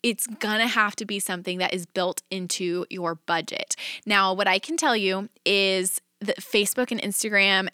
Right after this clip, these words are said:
ads platform is very intuitive, and it can target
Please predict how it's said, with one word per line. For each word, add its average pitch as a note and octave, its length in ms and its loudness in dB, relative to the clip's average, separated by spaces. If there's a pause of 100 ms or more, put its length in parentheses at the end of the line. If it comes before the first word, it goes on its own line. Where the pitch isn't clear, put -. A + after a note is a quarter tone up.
ads F3+ 580 4 (280)
platform C4 800 0 (100)
is G3 220 0
very F#3 600 2
intuitive, A#3+ 840 0 (440)
and A3 600 4 (460)
it B3 160 4
can C#4+ 240 0
target A3 640 4